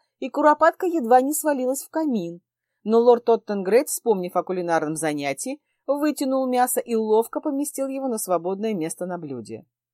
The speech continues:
Собственно, остальные куропатки, которые были уже холодными,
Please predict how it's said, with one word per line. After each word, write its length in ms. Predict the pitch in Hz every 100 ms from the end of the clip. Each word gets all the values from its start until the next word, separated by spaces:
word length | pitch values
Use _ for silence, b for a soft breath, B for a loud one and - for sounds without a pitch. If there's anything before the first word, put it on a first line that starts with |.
| _ _ _ -
Собственно, 640 | - 196 - 185 170 180
остальные 480 | 190 - 190 370 440
куропатки, 600 | 208 180 - 127 - 127
которые 520 | 175 180 180 175 170
были 260 | 185 196 202
уже 200 | 214 226
холодными, 720 | 311 330 214 143 139 127 127